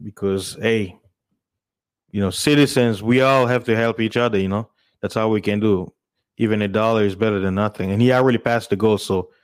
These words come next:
they're probably gonna be closing it soon. Uh, I know on, uh, GoFundMe, once you pass the goal,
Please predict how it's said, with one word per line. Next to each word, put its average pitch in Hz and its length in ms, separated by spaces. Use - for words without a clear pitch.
they're 113 140
probably 120 320
gonna 117 160
be 110 100
closing 113 480
it 104 120
soon. 104 520
Uh, 95 300
I 98 60
know 107 180
on, 101 260
uh, 92 140
GoFundMe, 104 520
once 107 260
you 107 40
pass 104 280
the 92 80
goal, 92 460